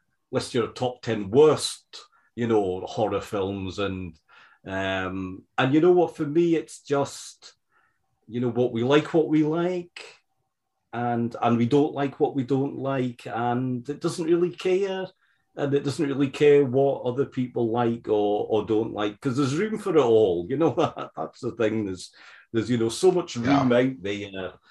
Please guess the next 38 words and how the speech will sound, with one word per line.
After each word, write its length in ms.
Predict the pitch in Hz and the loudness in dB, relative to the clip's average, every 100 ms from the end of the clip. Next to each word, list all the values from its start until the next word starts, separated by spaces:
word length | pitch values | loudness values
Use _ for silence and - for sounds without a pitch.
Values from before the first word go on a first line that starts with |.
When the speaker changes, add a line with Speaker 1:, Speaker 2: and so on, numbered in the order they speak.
| - - _ | -20 -20 _
Speaker 1:
Um, 840 | 92 95 95 95 95 95 98 95 87 _ _ - - _ _ | -8 -4 -2 -2 -2 -2 -4 -8 -12 _ _ -20 -20 _ _
you 180 | - 139 | -8 -2
know, 220 | 123 113 | 0 2
when 100 | 117 | 2
we 80 | 113 | 0
get 180 | 117 120 | 0 -2
obsessed 460 | 107 - 123 - | -2 -4 -4 -4
with 120 | 104 101 | -6 -4
lists 720 | 101 107 - - - - - | -2 -2 -4 -12 -14 -14 -8
and, 460 | 95 92 87 82 - - _ _ _ - | -6 -6 -6 -10 -14 -20 _ _ _ -12
you 100 | 98 | -6
know, 120 | 101 | -4
we 180 | 95 101 | -4 -4
must 360 | 110 - - - | -4 -4 -8 -12
have 340 | - 107 98 | -6 -6 -4
a, 360 | 101 95 92 90 _ _ _ - | -4 -2 -4 -8 _ _ _ -10
have 240 | 107 98 | -8 -8
a, 260 | - _ - | -12 _ -8
have 200 | 113 110 | -4 -4
a 60 | |
favourite 500 | 98 147 127 104 - | -2 2 4 2 -6
film 320 | - 117 98 | -4 -4 -2
of 140 | 95 90 | -4 -4
all, 360 | 98 92 87 107 | -4 -4 -6 -6
of 120 | 95 | -4
all 160 | 101 101 | -2 -2
their 100 | 117 | -2
time. 220 | 190 185 | -2 2
Now, 100 | 240 | 2
I've 80 | 214 | 2
got 240 | 120 - | 0 -2
a 40 | - | -4
favourite 360 | 85 82 87 | -8 -8 -10
film 220 | - 90 | -6 -6
of 100 | 87 | -4
all 220 | 87 95 95 | -4 -4 -4
their 160 | 95 | -6
time. 420 | - 127 131 131 | -2 0 0 0